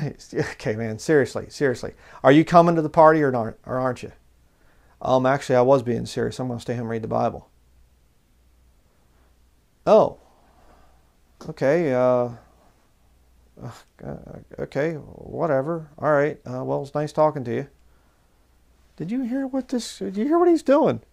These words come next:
He's staying home reading the Bible. Isn't that weird? You know what I mean? And I'll tell you right now, it'll get to the point as a Christian where you get invited to things and stuff like that from family or friends or whatever else,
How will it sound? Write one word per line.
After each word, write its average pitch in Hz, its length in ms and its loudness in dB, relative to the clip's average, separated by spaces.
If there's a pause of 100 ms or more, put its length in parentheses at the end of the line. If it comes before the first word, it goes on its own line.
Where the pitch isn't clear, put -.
(200)
He's 392 180 8
staying 381 220 6
home 240 160 6
reading 311 200 2
the 254 80 0
Bible. 240 340 2
Isn't 220 220 -8
that - 80 -14
weird? 202 180 -2 (3250)
You 135 60 -4
know 143 40 6
what 156 120 6
I 170 100 4
mean? 180 100 -4 (2250)
And 143 100 4
I'll 180 60 8
tell 202 160 8
you 190 80 6
right 185 200 8
now, 170 300 4 (200)
it'll 165 160 4
get 175 120 2
to 170 60 -8
the 160 80 -2
point 175 240 2
as 147 80 -2
a 123 60 -10
Christian 156 480 0 (200)
where 127 160 6
you 147 200 4
get 147 240 6
invited 147 400 6
to 127 200 4
things 156 360 0
and 143 100 -4
stuff 151 240 2
like 139 140 2
that 147 200 4
from 120 160 -6
family 143 440 0
or 120 140 0
friends 143 380 0
or 127 120 -2
whatever 127 320 2
else, 151 200 4